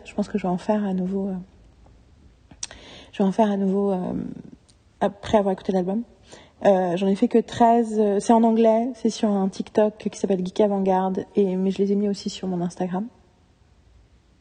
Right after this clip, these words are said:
Euh, sur mes deux Instagram, sur Instagram Geek Avant-Garde et sur l'Instagram, euh,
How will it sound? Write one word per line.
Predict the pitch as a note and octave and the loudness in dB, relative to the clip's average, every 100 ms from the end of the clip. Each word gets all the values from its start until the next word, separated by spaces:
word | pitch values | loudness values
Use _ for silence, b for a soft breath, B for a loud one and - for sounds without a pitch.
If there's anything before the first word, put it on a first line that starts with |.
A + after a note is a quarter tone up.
| _ _ - - | _ _ -20 -8
Euh, | G3 E3+ | -6 -4
sur | - | -2
mes | F#3 | -2
deux | G#3 | 0
Instagram, | A3 G3+ F#3+ F#3+ A#3+ B B B B - | -2 -4 -4 -4 -8 B B B B -8
sur | - | -4
Instagram | F#3+ G3 G3 | -2 0 0
Geek | G3 F#3 | -2 -2
Avant-Garde | F#3+ F#3 F#3 G3 | -2 0 -2 -2
et | - | -4
sur | F#3+ G3 | -2 -2
l'Instagram, | F3+ - F#3 F#3 F#3 | -4 -4 -6 -4 -6
euh, | F#3 F#3+ - | -6 -8 -10